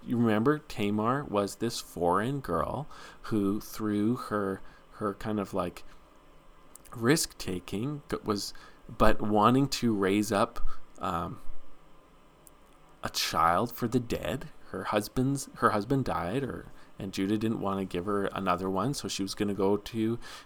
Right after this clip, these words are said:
eternity without, uh, a child, and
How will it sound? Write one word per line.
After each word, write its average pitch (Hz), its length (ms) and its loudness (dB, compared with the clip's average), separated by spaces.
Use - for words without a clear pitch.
eternity 98 600 -2
without, 107 540 0
uh, 92 400 -2
a 107 80 0
child, 98 500 0
and 95 280 -2